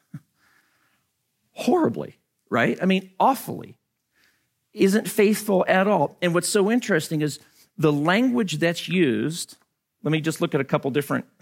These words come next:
examples here. This is Isaiah chapter fifty. He speaks of, "I have given your mother," that means the nation, "I have given you a certificate of divorce." Yahweh actually says to Israel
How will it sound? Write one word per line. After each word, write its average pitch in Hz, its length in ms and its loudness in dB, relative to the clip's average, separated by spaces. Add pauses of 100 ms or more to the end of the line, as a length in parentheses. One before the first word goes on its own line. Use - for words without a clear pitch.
(140)
examples 127 680 -2
here. - 220 -6 (360)
This 185 180 2
is 156 140 2
Isaiah 147 480 2
chapter 147 380 -2
fifty. 127 540 -6 (560)
He 175 140 -2
speaks - 480 -4
of, 139 320 2 (640)
"I 165 140 4
have 160 320 2
given 202 460 2
your 156 160 2
mother," 151 280 2
that 117 120 0
means 120 220 -2
the 117 100 -2
nation, 117 400 -2
"I 139 100 -2
have 143 180 -2
given 180 260 0
you 208 160 -2
a 180 100 0
certificate - 840 -8 (680)
of 139 140 -6
divorce." 131 760 -4 (1160)
Yahweh 247 440 4
actually 214 420 -2
says 196 440 -2
to - 200 -8
Israel 135 680 -6